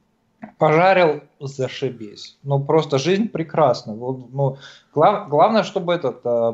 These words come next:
привези с собой достаточно бухла. Вот, э, <laughs> как, как бы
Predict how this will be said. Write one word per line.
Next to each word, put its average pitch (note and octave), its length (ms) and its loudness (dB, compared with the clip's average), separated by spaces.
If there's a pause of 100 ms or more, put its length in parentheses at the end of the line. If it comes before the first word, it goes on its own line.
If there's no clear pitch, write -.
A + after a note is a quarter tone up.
привези D3+ 360 0
с - 80 -6
собой D3+ 240 2
достаточно D3 520 -2
бухла. C#3 460 0 (360)
Вот, C3 460 2
э, A#2 640 4 (680)
<laughs> - 1700 -2
как, F#3 220 0
как F3+ 240 2
бы D#3 360 4